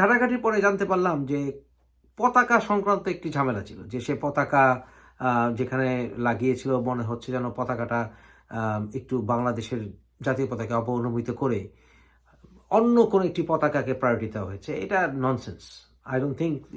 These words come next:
এটা তার কোনো ইচ্ছাকৃতভাবে কোনো কিছু করা হয়েছিল সেটা। তাই সেটার কারণে রাষ্ট্রদ্রোহিতা এটা হতে পারে না। বা বাংলাদেশের বিরুদ্ধে কোনো রকম ষড়যন্ত্রের, আহ,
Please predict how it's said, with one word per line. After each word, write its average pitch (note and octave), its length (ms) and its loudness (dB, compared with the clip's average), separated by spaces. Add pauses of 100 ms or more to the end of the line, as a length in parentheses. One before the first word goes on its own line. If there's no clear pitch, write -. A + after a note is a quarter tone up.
(120)
এটা B2+ 200 -2
তার A#2+ 200 -2
কোনো A#2+ 140 -2 (460)
ইচ্ছাকৃতভাবে C3 680 -4
কোনো A2+ 240 -6
কিছু G#2+ 160 -10
করা G#2+ 280 -4
হয়েছিল G2 300 -14
সেটা। F#2+ 240 -18
তাই D3+ 140 -2 (460)
সেটার F3+ 380 4
কারণে F#3+ 240 6
রাষ্ট্রদ্রোহিতা D3 720 0 (480)
এটা D3 100 2
হতে D3 220 2
পারে D#3+ 160 4
না। B2 60 2
বা B2 100 2 (120)
বাংলাদেশের G3+ 500 2 (120)
বিরুদ্ধে F#3 360 0 (500)
কোনো F#3 200 2
রকম A3 180 2 (120)
ষড়যন্ত্রের, F#3+ 800 2
আহ, E3 360 4